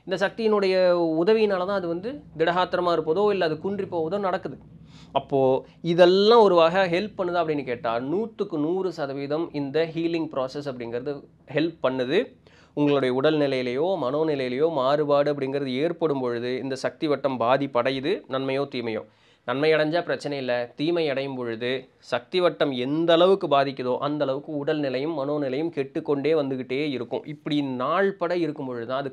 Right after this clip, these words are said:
கிரானிக் டிசீசஸ், நாள்பட்ட வியாதிகளாகவும் குணப்படுத்த முடியாத வ-, வியாதிகளாகவும் மாறுது. அப்ப அவங்களுக்கு ஹீலிங் ப்ராசஸ் இன்னும் கொஞ்சம் அதிகமா வரும். So நான் அவ்வளோ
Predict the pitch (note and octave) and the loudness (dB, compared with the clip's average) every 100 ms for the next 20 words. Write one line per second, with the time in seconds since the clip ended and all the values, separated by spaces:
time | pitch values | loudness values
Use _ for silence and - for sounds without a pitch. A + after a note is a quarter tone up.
0 | - D#3 E3 F3+ C3+ B2+ A#2 A2 G#2 - | -6 -2 -2 -2 -8 -10 -10 -14 -14 -18
1 | - - - C#3 F3 G#3+ G#3+ G#3+ G3 E3+ | -20 -20 -4 0 2 2 -2 -4 -2 -2
2 | D#3 D3 C#3 B2 B2 F3 D#3+ D#3+ D#3+ D3+ | 0 -2 -4 -4 -4 -6 -4 -4 -4 -6
3 | C#3+ C3+ B2+ D3 C#3 A#2+ A2 C3+ C#3 C3+ | -6 -6 -4 -4 -2 -4 -4 -2 -2 0
4 | B2 A#2 D3 C#3+ A#2+ A2 - _ _ _ | -4 -2 -2 -2 -2 -2 -12 _ _ _
5 | - G#3+ C4 A#3+ G#3+ G#3 A3 G#3 F#3 F3 | -14 -4 2 4 4 2 0 0 0 -2
6 | F#3 F3+ D#3+ D#3 E3 D3 D#3 E3 C#3+ D#3 | -2 -2 0 0 2 2 2 2 2 2
7 | - D3 C#3 C3+ C#3 | 0 -2 0 0 0